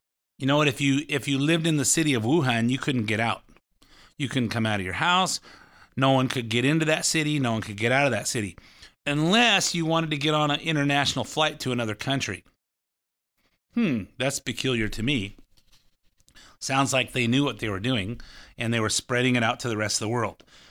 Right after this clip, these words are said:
The Washington Post said, "Energy Department officials maintain that the virus wasn't developed as a bioweapon." Really?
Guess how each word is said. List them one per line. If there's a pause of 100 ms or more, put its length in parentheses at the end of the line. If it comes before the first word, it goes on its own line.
(220)
The
Washington
Post
said, (300)
"Energy
Department
officials
maintain
that
the
virus
wasn't
developed
as
a
bioweapon." (1500)
Really?